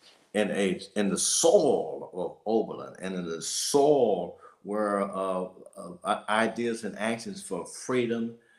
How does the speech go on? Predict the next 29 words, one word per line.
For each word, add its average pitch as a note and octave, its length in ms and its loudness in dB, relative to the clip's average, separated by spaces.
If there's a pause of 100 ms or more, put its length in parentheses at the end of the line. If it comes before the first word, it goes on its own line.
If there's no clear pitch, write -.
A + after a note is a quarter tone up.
(160)
for F#2 380 -2
equality G#2+ 640 -2
had F#2 240 -6
been F2 180 -4
cultivated E2+ 920 -2 (420)
in A2+ 300 4
that G2 400 2
space D3+ 580 4
in G#2+ 140 -2
Oberlin. D2 420 -6
So - 160 -2
you A2 140 2
had A2 220 0
an F#2+ 120 -2
environment, A2 920 0
you E2 80 -10
had F2+ 140 -6
a, E2+ 200 -12
uh, D#2+ 180 -8 (180)
you G#2+ 100 0
had G2+ 80 -2
a - 140 0
consciousness, C#3 880 -2 (320)
uh, F2+ 180 -6
of F2+ 180 -6
collaboration, A2+ 880 -2 (440)
uh, F#2 380 -2
and F#2+ 140 -6
participating G2 800 -2